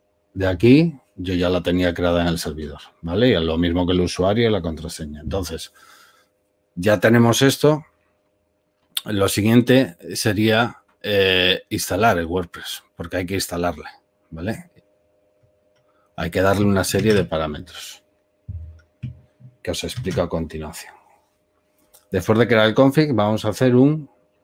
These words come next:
core install. En esto le vamos a tener que dar la U R L,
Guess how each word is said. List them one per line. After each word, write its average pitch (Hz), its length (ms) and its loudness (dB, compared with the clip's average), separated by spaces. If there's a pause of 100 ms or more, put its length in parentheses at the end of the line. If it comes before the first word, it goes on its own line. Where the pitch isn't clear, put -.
(720)
core 113 300 4
install. 80 500 -6 (540)
En 104 200 -2
esto 143 200 2
le 139 80 6
vamos 123 240 4
a 110 60 -2
tener 110 200 0
que 101 100 0
dar 78 360 -6 (180)
la 98 220 0
U 123 120 6
R 127 280 4
L, 160 360 -2